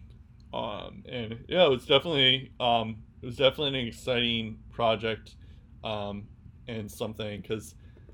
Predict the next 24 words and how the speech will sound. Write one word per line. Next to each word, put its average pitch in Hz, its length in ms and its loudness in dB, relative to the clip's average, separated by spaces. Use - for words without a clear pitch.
um, 104 440 -4
I 120 80 -6
think 160 340 -4
mental 123 360 2
health 120 340 4
in 117 160 -4
general 110 460 -4
has 127 280 2
gotten 127 220 0
better 117 420 2
over 113 260 0
the 117 100 -4
years, 113 500 -4
but, 107 440 -2
um, 101 560 -4
it's - 160 -12
also, 110 920 0
it's, 127 320 -10
it's 120 180 -14
something 117 380 -6
that 107 280 -4
can 110 220 -6
always, 113 960 -8
like, 110 380 -6